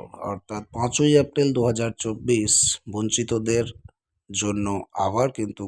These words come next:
কলকাতা রাজপথ থাকছে তাদেরই দখলে। যেখানে হতে চলেছে, আমি জানতে পেরেছি, সাত সাতটি মঞ্চ একত্র হয়ে শান্তিপূর্ণ একটা সমাবেশ করতে চলেছে।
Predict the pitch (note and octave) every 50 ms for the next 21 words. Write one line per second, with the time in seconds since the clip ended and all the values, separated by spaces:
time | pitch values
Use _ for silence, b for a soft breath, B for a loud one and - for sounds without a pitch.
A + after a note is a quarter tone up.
0 | - _ - G2 F#2+ G2 F#2+ - - - F2+ F2+ - F#2 F#2 F2+ F2+ E2+ F2 E2+
1 | E2+ - - - F2+ F2 - - - F2 E2 - - E2+ D#2+ - D2+ D#2 D#2 E2
2 | D#2 E2 E2 D2+ C#2+ E2+ D#2+ - - - D2 B1+ B1 - _ _ _ _ _ B
3 | B B B B B _ _ A2+ - - A#2+ B2 - C3+ D3 D3+ D#3+ D#3+ D#3 B2
4 | A#2 B2 B2 - D#3+ D#3+ D#3 D#3+ D#3+ D#3 D3+ D3+ C3+ - - C3+ B2+ A#2+ A2+ A2+
5 | G#2+ G#2 A2 A2 A2+ A2+ - B2+ B2 - B2+ B2 B2+ B2 - - C#3+ C#3 C#3 C#3
6 | C3+ - - - C3+ C3 C3+ - - - - C3+ B2+ - _ _ - B2+ A#2 G#2+
7 | G2 G2+ A#2 B2 A#2 G#2+ F#2 F2 - - - - - _ _ _ _ _ _ _
8 | _ _ A2 A2 - - C#3+ C3+ - _ _ - C3+ C3 B2 A#2+ A#2 G2 E2 C#2
9 | A#1 F2 F#2 _ _ _ _ _ - - - A2+ A2 - - G2 - - F#2 F#2
10 | F#2+ G2 G2 F#2+ - - A#2+ B2 B2 - - - - F2 E2 F2 F2+ E2+ - -
11 | - - _ D2 C#2+ - _ - E2+ - - - - - - - -